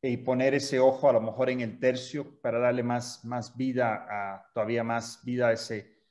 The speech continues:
a ese ganso. Eh, me gusta el enfoque, está nítido, nítido el enfoque. Eh, me co-, me gusta el, el círculo cromático que jugaste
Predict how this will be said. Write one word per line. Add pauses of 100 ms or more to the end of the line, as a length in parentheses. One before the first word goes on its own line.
(200)
a
ese
ganso. (280)
Eh,
me
gusta
el
enfoque,
está
nítido,
nítido
el
enfoque. (300)
Eh,
me
co-,
me
gusta
el,
el
círculo
cromático
que
jugaste